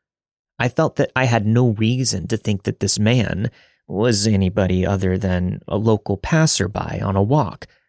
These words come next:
cutting through the woods. The man kept walking closer and closer, but I still didn't think anything of it. That is, until he stopped at a bench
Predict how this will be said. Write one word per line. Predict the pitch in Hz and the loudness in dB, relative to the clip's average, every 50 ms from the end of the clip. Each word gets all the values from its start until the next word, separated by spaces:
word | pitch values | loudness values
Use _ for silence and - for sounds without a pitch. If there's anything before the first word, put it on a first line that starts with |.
| _ - | _ -2
cutting | - 170 160 165 156 143 | 0 2 4 4 2 2
through | - 131 135 139 131 | 0 2 2 2 4
the | 131 | 2
woods. | 113 104 98 90 - - - - - - - - _ _ _ _ _ _ _ _ _ _ _ _ _ _ _ _ _ _ | 2 2 2 0 0 -4 -6 -4 -4 -4 -4 -8 _ _ _ _ _ _ _ _ _ _ _ _ _ _ _ _ _ _
The | - 107 | 0 2
man | 131 143 165 165 165 | 2 4 4 4 2
kept | 160 - 151 151 147 - | 2 2 0 0 0 0
walking | 110 104 117 123 120 - 113 95 90 | 0 0 2 0 0 0 -2 -2 -2
closer | - - 123 117 123 - - 135 135 - | -2 -2 0 0 0 0 0 0 0 0
and | - - - - | -2 -4 -6 -6
closer, | - - - 127 131 131 - - - - - - - _ _ _ _ _ _ _ _ - | -10 -4 -2 -2 0 0 -2 -4 -4 -8 -10 -12 -16 _ _ _ _ _ _ _ _ -4
but | 170 | 0
I | 208 214 | 0 2
still | - - - 185 175 147 | 0 2 2 2 4 4
didn't | 143 143 - 104 101 | 4 2 2 0 -2
think | - 147 143 127 - | 0 0 0 0 0
anything | 101 92 90 92 92 - - - 95 | 0 0 0 -2 -6 -8 -8 -4 0
of | 135 156 135 - | 0 0 0 -2
it. | - - - - - - _ _ _ _ _ _ _ _ | -4 -10 -14 -16 -18 -18 _ _ _ _ _ _ _ _
That | - 98 92 | -2 0 2
is, | 92 78 - - 120 - - - - _ - | 2 0 0 -2 -2 -2 -2 -4 -6 _ -6
until | - 98 87 90 87 87 | -4 -4 -2 -2 -2 -2
he | 90 92 92 | -2 -2 -2
stopped | - - - - 110 113 120 113 - - - | 0 0 0 0 0 0 0 -2 -6 -6 -4
at | 104 95 | -2 -2
a | 90 | -2
bench | - 110 - 127 131 - - - - - - | -4 -2 -2 0 0 0 -2 -4 -6 -6 -6